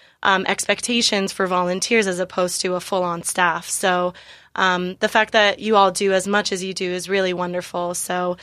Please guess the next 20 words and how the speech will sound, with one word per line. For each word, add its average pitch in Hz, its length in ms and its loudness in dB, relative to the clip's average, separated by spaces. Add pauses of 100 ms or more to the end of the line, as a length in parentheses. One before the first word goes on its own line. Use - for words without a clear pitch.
(360)
um, 196 480 0
yeah, 359 160 4
I 339 100 6
would 285 160 0
say 277 160 2
kind 262 220 2
of 185 80 -4
stepping 208 400 0
into 190 340 -2
this 180 300 -4 (360)
role 202 320 4
from 185 280 -4
scratch, - 760 0 (440)
some 214 200 2
of 208 80 0
the 190 60 0
challenges 185 540 0
would 185 140 -4
be 190 220 -4
that 180 220 -6